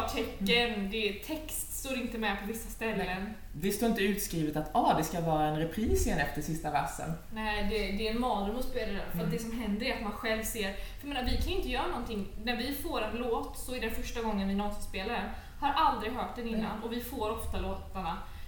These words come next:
Speaker 1: liksom, ja, men nu är vi i andakten, nu sjunger vi det där, okej. Men det, det är så, liksom, vi ser ju frukt-, alltså, det, så att syftet för psalmboken, som den är upptryckt för, att vem som helst ska kunna spela, nej.
Speaker 2: Det funkar inte.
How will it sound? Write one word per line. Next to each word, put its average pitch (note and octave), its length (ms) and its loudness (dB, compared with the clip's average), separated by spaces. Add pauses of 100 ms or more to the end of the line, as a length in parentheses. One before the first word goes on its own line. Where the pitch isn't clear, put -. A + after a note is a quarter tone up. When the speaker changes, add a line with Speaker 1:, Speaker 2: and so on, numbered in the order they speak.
(100)
Speaker 1:
liksom, F#3+ 280 -2 (240)
ja, G#3+ 120 0
men G#3+ 140 -2 (240)
nu G4 240 0 (180)
är C#4 40 -2
vi B3+ 60 -2
i A#3+ 40 2
andakten, A3+ 460 -2
nu A3+ 200 4
sjunger G#3+ 280 2
vi G#3 80 -2
det - 80 0
där, G#3+ 320 2
okej. F4 600 -2 (360)
Men A#3+ 240 -2
det, A#3+ 320 -4
det B3+ 100 -2
är B3 40 -2
så, B3+ 120 -6
liksom, A3+ 420 -4 (260)
vi A#3 100 -4
ser C#4 120 -2
ju C#4+ 120 -2
frukt-, - 360 -6
alltså, C4+ 220 -2
det, C#4 160 -2 (340)
så B3+ 140 -2
att - 100 -4
syftet D#4 440 -2
för D#4+ 100 -2
psalmboken, A3+ 720 2 (260)
som G#3+ 180 -6
den G#3 100 -2
är G3+ 60 -2
upptryckt - 480 -6
för, G#3 80 -2
att F3+ 460 -4 (240)
vem G#3+ 200 0
som A3 140 -4
helst A#3 200 -4
ska B3 100 -6
kunna G#3+ 140 -2
spela, F3+ 380 -2 (680)
nej. F#3 260 0 (480)
Speaker 2:
Det F3 220 2
funkar F3+ 480 2
inte. D#3+ 340 -2